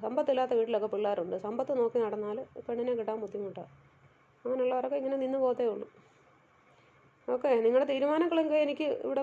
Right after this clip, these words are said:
മെസ്സേജ് ഇട്ടാൽ കുഴപ്പമില്ല, അതിന് ഞാനും പ്രതികരിക്കാം. എനിക്ക് പ്രതികരണശേഷിയൊന്നും നഷ്ടപ്പെട്ടില്ല. മുടി ഇച്ചിരി നരച്ചെന്നേ ഉള്ളൂ, കണ്ടില്ലേ? ഈ ഭാഗത്തെ മുടിയൊക്കെ ഇച്ചിരി നരച്ചു, ഇവിടെ അത്രയില്ലെന്ന് എനിക്ക് തോന്നുന്നു. മുടി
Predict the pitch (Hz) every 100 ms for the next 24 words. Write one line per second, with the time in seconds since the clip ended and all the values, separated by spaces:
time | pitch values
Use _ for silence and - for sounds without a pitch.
0 | 269 262 285 277 277 262 247 240 247 202
1 | - 208 240 240 220 262 269 226 240 240
2 | 226 214 - - - - - - 247 262
3 | 254 254 269 285 294 294 285 262 254 262
4 | 233 220 226 254 294 285 277 247 254 262
5 | 254 196 208 208 175 160 - _ _ _
6 | _ _ - 233 254 254 277 262 262 269
7 | 233 233 214 190 196 214 277 - - _
8 | - _ _ _ - - - 196 214 214
9 | 220 214 202 156 - 127 - - - -
10 | _ _ _ _ _ - - _ _ 247